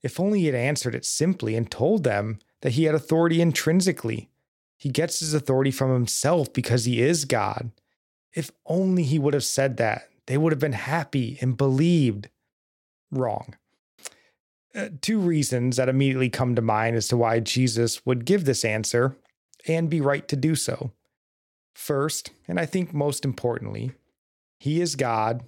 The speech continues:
and we are man. God owes us nothing. We owe him everything. I think it's best to not be confused about that.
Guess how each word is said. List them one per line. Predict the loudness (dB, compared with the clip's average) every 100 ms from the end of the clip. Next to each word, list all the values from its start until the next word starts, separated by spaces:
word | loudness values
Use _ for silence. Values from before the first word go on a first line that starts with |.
| -6
and | -2 0
we | 0
are | 0
man. | 0 0 -2 -4 -8 -12 _ _ _ _ _ _ _
God | -4 -2 -2
owes | -2 0 0
us | -2 0
nothing. | 0 0 -2 -6 -8 -8 _ _ -6
We | -2 0
owe | 0
him | 0 0 0 -2
everything. | -2 0 -2 -2 -6 -8 -8 -10 _ _ _ _ _ _ _ _ -8
I |
think | -4 -4
it's | -4 -4
best | -4 -2 -4 -2
to |
not | -2 -2 -2
be | -4
confused | -4 -6 -4 -2 -2 -2
about | -2 -2 -2
that. | -4 -6